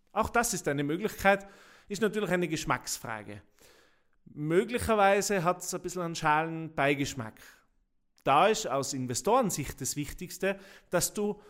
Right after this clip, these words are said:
mit dem Startup, an dem du dich beteiligen willst, ganz klare Zielsetzungen vereinbarst, ganz klare Milestones vereinbarst. Eine Startup-Beteiligung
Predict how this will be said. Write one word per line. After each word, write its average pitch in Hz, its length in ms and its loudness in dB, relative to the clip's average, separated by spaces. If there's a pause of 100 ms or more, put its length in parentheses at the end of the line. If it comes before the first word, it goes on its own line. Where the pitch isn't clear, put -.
(140)
mit 156 180 -8
dem 139 140 -4
Startup, 175 480 0
an 180 140 -4
dem 165 160 -4
du 165 80 -4
dich 139 100 -8
beteiligen 160 460 -4
willst, 175 360 -8
ganz 175 380 -2
klare 175 580 -2
Zielsetzungen 156 920 -6
vereinbarst, 120 600 -6
ganz 160 220 -6
klare 156 240 -2
Milestones 151 640 0
vereinbarst. 113 640 -8 (580)
Eine 135 240 -8
Startup-Beteiligung 165 1200 -2